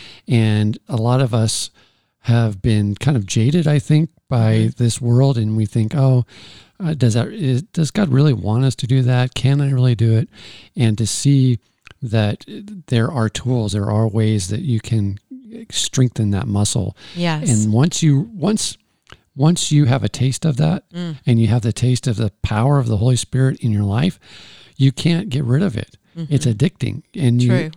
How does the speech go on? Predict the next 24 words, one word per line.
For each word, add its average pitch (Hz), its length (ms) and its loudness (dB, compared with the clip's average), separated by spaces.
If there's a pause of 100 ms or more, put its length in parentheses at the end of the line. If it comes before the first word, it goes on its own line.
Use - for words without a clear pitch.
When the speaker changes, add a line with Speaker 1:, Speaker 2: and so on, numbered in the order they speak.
(100)
Speaker 1:
and 120 460 0
nobody 147 420 2
else 147 160 0
can 131 140 -2
take 139 200 -2
that 127 140 -2
away 117 200 0
from 92 220 -6
you. 107 120 -10 (540)
There's 151 180 4
people 151 360 -2
in 123 240 2
other 139 180 0
countries 117 640 -2 (240)
that 123 200 0 (240)
they 120 140 0
don't 127 180 0
have 107 160 -4
medicine, 113 640 -2 (400)
they 110 140 0
don't 117 260 0
have 110 380 2
a 113 40 -4
car, 98 520 -2